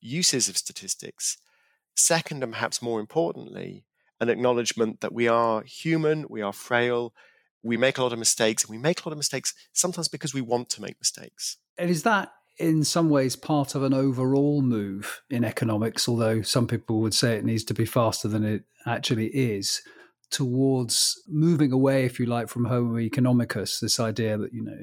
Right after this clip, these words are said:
Speaker 2: men and women are rational calculators, towards a, uh, an appreciation of the insights of behavioural psychology?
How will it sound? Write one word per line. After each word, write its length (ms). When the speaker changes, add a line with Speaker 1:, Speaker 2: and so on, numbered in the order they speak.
Speaker 2:
men 500
and 80
women 240
are 60
rational 560
calculators, 800
towards 500
a, 260
uh, 220
an 100
appreciation 680
of 80
the 120
insights 440
of 80
behavioural 400
psychology? 720